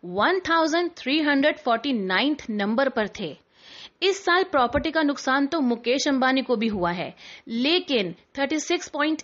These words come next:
एट बिलियन डॉलर की नेट वर्थ के साथ वो दुनिया में ट्वेंटी फर्स्ट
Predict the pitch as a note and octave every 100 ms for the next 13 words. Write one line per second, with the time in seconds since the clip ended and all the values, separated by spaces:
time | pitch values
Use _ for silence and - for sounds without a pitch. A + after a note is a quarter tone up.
0 | - A#3+ D4 - - A3 C4+ C#4 F#4+ F4+
1 | C4+ C4 C#4 D4 C#4+ G3+ A3+ C#4 B3+ B3
2 | B3 A3+ G#3+ - F#3+ C4 - A#3 C4 F#3+
3 | G#3+ B3 D4+ B3 C4+ C4+ A3+ A3+ C4 -
4 | B3+ C#4